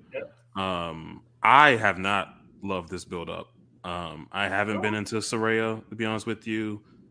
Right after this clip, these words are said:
Speaker 2: I think the build-up, something, something was funky with this build-up, and I even tweeted, like,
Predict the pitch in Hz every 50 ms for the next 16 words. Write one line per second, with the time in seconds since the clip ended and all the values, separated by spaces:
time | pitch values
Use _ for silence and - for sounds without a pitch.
0 | - - - - 98 95 98 101 - - - 110 107 104 101 - 101 92 101 98
1 | 87 87 87 101 101 107 104 107 104 104 101 - - - - 120 107 104 120 120
2 | 120 117 117 110 92 180 180 - - - - - - - - - - _ _ _
3 | - - - 147 151 180 170 156 131 - - 147 143 139 - 131 110 107 104 95
4 | 107 98 101 98 127 143 139 107 101 95 95 - - 104 104 104 110 117 117 107
5 | 104 101 - - 131 139 123 107 92 98 98 98 95 - -